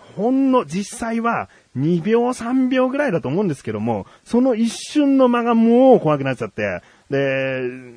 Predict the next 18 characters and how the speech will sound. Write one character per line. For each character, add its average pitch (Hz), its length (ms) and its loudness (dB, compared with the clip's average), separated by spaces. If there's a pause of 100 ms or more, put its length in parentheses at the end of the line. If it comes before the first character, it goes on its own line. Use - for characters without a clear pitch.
(200)
ふ - 180 -18
と、 269 240 0 (260)
自 160 140 -2
分 240 160 2
の 247 80 4
中 247 160 -2
で 180 80 0
う 208 80 0
ま 226 300 0
ー 302 40 -2
く 208 120 -2
入 208 140 0
っ - 20 -6
て 185 120 -6
き - 80 -10
た 120 80 -6
の 107 120 -6
が、 117 200 -4